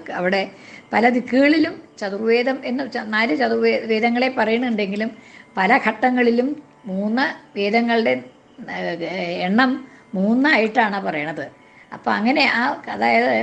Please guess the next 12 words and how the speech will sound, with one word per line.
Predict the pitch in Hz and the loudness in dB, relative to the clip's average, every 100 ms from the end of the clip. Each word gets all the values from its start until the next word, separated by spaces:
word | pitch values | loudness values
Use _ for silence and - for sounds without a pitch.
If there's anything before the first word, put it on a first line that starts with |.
| - - - | -4 -8 -8
ഈ | 107 120 - - - - | -4 -4 -8 -16 -20 -18
അങ്ങനെയൊക്കെ | - 170 190 226 220 | -12 -6 -2 0 2
ഒരു | 226 247 - - | 2 2 -4 -6
അഥർവവേദത്തിനെ | 190 202 233 240 254 254 254 233 240 240 294 - - _ 190 | -4 0 2 4 4 2 0 -2 0 -2 -4 -10 -20 _ -6
പണ്ട് | 190 220 285 254 247 - - - | -2 2 4 4 2 -4 -18 -6
ഒരു | 202 226 277 - - 247 | -2 -2 -2 -8 -16 -2
ഇതായിട്ട് | 226 262 247 254 | 2 2 2 0
കണക്കാക്കിയിരുന്നില്ല | 220 196 240 233 247 233 233 226 220 220 226 214 | -2 2 2 2 0 2 2 2 4 4 2 -2
എന്നുള്ളത്. | 208 202 202 | -6 -4 -4
അങ്ങനെയുണ്ട്, | - 202 247 233 202 | -4 -6 -8 -6 -8
അത് | - 208 220 | -8 -6 -6
അഥർവവേദത്തിനൊരു | 196 202 220 247 247 247 277 247 | -2 2 2 4 2 0 -4 -2